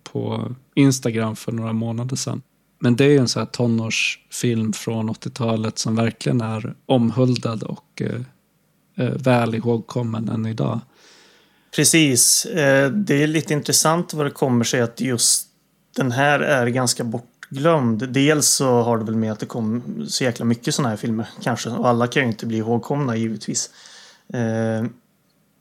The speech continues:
Speaker 2: sen så har den väl inte... Alltså, den har ju givetvis ganska många stora skådisar.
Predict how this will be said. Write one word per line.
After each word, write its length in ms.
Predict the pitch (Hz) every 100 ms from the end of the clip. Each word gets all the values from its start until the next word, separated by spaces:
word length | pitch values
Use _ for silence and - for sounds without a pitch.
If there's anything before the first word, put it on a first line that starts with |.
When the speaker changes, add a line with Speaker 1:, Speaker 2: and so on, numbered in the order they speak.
| - -
Speaker 2:
sen 200 | - 139
så 100 | 143
har 260 | 147 143 123
den 160 | 123
väl 140 | 120 139
inte... 1000 | 151 120 - _ _ _ - 123 120 123
Alltså, 200 | - 120
den 200 | 127 123
har 200 | 135 135
ju 160 | 131
givetvis 920 | 147 165 147 120 - 123 110 - - - _ _ _ _ _ _ _
ganska 240 | 147 135 131
många 560 | 123 139 123 123 175
stora 460 | 180 - 147 123 120
skådisar. 640 | - 165 151 127 - -